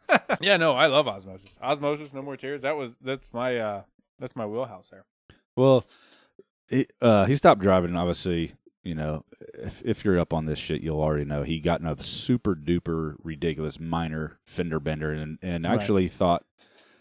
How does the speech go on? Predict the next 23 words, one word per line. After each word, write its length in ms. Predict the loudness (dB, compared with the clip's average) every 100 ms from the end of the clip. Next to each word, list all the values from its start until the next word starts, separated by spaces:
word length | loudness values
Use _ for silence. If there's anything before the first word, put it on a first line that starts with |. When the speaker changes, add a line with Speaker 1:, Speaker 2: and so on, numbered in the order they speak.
| _ _ _ -14
Speaker 2:
"Probably 280 | -6 0 4
not 180 | 2
the 80 | 2
best 280 | 2 2 2
idea. 400 | 0 4 4 4
I 140 | 2 0
probably 600 | 0 2 4 4 2 4
am 120 | 2
worth 320 | 6 6 4
a 100 | -4
shit 300 | -6 2 2
ton 160 | 2 0
of 80 | 2
money, 320 | 2 2 0
and 100 | 0
Speaker 1:
The 220 | 0 0 -4
Speaker 2:
I 140 | -2
don't 140 | 0
want 140 | 0 0
them 120 | 0
to 60 | 2
have 200 | 2
it." 100 | 0